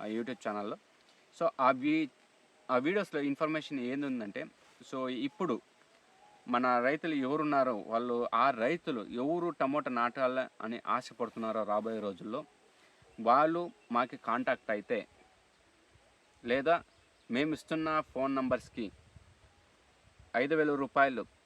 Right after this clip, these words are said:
PhonePe కానీ Google Pay కానీ చేశారంటే, మీకు రానున్న రోజుల్లో ఎప్పుడు మీకు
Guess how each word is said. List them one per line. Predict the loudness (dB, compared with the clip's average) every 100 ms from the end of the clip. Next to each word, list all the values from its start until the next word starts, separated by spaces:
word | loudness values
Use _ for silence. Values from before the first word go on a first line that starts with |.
| _ _ _ -6
PhonePe | -2 0 -2
కానీ | 0 -2 -4 -10 -20 _ -6
Google | -4 -4 -2
Pay | -2 -2
కానీ | -2 -4 -6
చేశారంటే, | -4 -4 -4 -4 -8 -8 _ _ _ _ _ _ _ _ _ _ _ _ _ -6
మీకు | -2 -2 -4 -8 _ _ 2
రానున్న | 4 4 4 2
రోజుల్లో | 2 0 -2 -4
ఎప్పుడు | -4 -6 -4
మీకు | -4 -4 -6